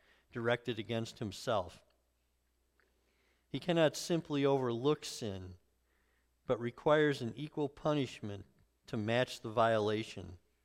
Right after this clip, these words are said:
For believers,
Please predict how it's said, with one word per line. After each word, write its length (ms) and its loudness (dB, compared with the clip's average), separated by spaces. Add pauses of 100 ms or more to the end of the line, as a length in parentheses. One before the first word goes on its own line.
(1300)
For 140 0
believers, 880 0